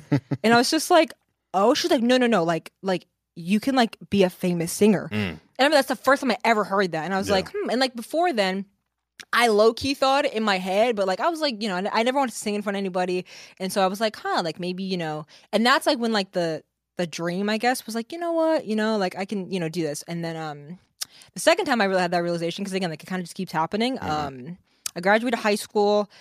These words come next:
Speaker 2: and I was like, "You know what? Like, I'm gonna do music." So the company that I'm with now, Sloppy Vinyl, once upon a time, they were
Speaker 1: Mm-hmm.
Speaker 2: called Water Music. Um, and I had reached out to them on Instagram, simply just thinking, "This is how I get my music on iTunes." I did
Speaker 1: Mm-hmm.
Speaker 2: not know what they did. I was just like,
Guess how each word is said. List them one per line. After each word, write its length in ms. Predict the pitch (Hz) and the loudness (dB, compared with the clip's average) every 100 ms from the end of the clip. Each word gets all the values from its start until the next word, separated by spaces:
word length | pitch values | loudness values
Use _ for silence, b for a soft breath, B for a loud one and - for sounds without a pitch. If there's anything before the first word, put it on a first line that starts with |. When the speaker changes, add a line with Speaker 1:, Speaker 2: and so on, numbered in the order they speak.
| b b b _ | b b b _
Speaker 2:
and 500 | 190 185 175 175 170 | -2 0 0 -2 -4
I 120 | 165 185 | -2 -2
was 160 | 170 | -2
like, 220 | 175 165 | -4 -4
"You 60 | 214 | -2
know 140 | 233 233 | 2 4
what? 200 | 233 180 | 2 2
Like, 120 | 175 | 0
I'm 80 | 196 | -2
gonna 120 | 233 | 0
do 120 | 202 | -2
music." 460 | 175 165 160 147 98 | -2 -4 -6 -8 -10
So 260 | - 175 160 | -6 -4 -2
the 100 | 175 | -4
company 380 | 208 226 233 226 | -4 -2 0 0
that 120 | 190 | 0
I'm 100 | 175 | -2
with 140 | 170 | -4
now, 280 | 175 165 165 | -4 -4 -4
Sloppy 260 | - 165 170 | -4 -6 -4
Vinyl, 460 | 160 151 151 185 - | -6 -6 -8 -10 -10
once 240 | 165 170 | -8 -6
upon 200 | 185 185 | -6 -6
a 40 | 170 | -6
time, 340 | 165 156 160 | -6 -8 -8
they 140 | 175 165 | -6 -6
were 60 | |
Speaker 1:
Mm-hmm. 100 | 170 | -4
Speaker 2:
called 220 | 185 160 | -4 -4
Water 220 | 156 156 160 | -2 -4 -4
Music. 400 | 147 147 156 - b b b - | -8 -8 -10 -12 b b b -6
Um, 340 | 170 175 170 | -4 -4 -6
and 100 | 175 | -6
I 40 | 196 | -4
had 140 | 190 | -4
reached 220 | 196 226 214 | -4 0 2
out 180 | 208 | 2
to 80 | 208 | 2
them 320 | 175 175 220 233 - | -2 0 -2 -6 -10
on 100 | 185 | -6
Instagram, 540 | 196 196 190 190 185 190 | -4 -4 0 2 2 -2
simply 840 | - - 311 349 330 269 254 277 196 | -4 0 0 2 0 2 0 -4 -4
just 260 | 233 226 | -2 0
thinking, 440 | 233 226 240 226 214 B B | 2 2 4 2 0 B B
"This 260 | 151 202 - | -2 -2 0
is 80 | 233 | 0
how 140 | 233 | 4
I 80 | 233 | 4
get 160 | 233 226 | 4 2
my 120 | 247 | 2
music 280 | 240 240 247 | 2 2 4
on 140 | 254 | 4
iTunes." 540 | 180 156 - - 170 - | 2 -2 -6 -10 -10 -6
I 120 | 160 | -6
did 100 | 147 | -6
Speaker 1:
Mm-hmm. 60 | 156 | -2
Speaker 2:
not 220 | 175 202 | 2 6
know 120 | 214 | 6
what 120 | 226 | 6
they 120 | 226 | 4
did. 320 | 226 269 302 311 | 2 2 4 4
I 100 | 185 | 2
was 120 | 185 | 0
just 200 | - 160 | -4 -4
like, 240 | 180 175 | -4 -4